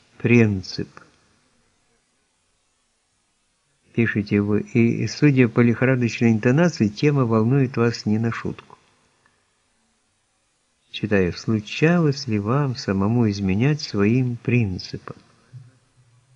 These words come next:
Отвечу сразу, чтобы не томить вас. Случалось, дорогая, и не раз. Легче стало?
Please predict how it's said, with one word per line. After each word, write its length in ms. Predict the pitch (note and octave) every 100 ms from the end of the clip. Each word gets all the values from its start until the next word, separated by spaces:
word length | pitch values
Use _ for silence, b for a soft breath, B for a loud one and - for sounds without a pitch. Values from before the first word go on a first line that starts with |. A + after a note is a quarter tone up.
| _ _ _
Отвечу 520 | A2+ G#2 C3 C#3 D3
сразу, 380 | C3+ C#3 A#2 G#2+
чтобы 400 | G2+ - G#2+ G#2+
не 160 | G#2+ G#2+
томить 460 | A2+ G#2+ G2 F2+
вас. 240 | G2+ F2+ F2
Случалось, 920 | - B2 B2+ - A2 G2 F#2+ G2 G2
дорогая, 640 | G2 G2 G2+ F#2 F#2+ G2
и 160 | G2 A2+
не 160 | B2 C3
раз. 640 | G#2+ G2+ G2+ G2+ - - _ _ _ _ _ _ _ _ _ _ _ -
Легче 480 | G2 G#2 A2+ -
стало? 380 | B2 - B2 C3